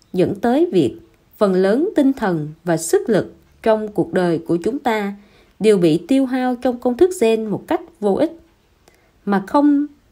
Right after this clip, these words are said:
được dùng trong việc thực hiện cái tôi. Thực hiện cái tôi là quá trình phát huy khả năng tiềm ẩn của bản thân, hiện thực hóa giá trị của bản thân và theo đuổi ý nghĩa của cuộc đời.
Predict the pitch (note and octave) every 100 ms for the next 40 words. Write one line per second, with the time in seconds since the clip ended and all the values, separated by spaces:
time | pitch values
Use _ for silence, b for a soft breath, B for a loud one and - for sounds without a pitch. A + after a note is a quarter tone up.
0 | _ F#3 F3 F3+ G3+ F3 D#3 D3+ A#3+ A#3+
1 | F#3 - E3 - G#3 E3 D3+ G#3 C4+ A3
2 | G#3 F#3 F#3 - _ _ _ _ _ _
3 | _ b b b b b G#3+ G3+ F#3+ F3
4 | F#3 D#4 D#4+ C4+ C4 G#3+ A#3 D#4 - G#3
5 | F3+ F3 F4 D4+ D4 A#3+ B3 C4+ C4+ C4+
6 | F#3+ - C#3 A3+ - A#3+ D3+ A#3 - A#3+
7 | A3 b b b b b b F#3 E3+ F#3
8 | F#3+ - A#3 D4 D#4+ E4+ G#4 D#3 B2+ -
9 | G3+ - A#3 B3 A#3+ A#3 G3+ C3+ A#3 A#3+
10 | F3 A#2 - C4 D4 C#3 C#3+ G3+ A3 A3+
11 | E3+ - F3 D3+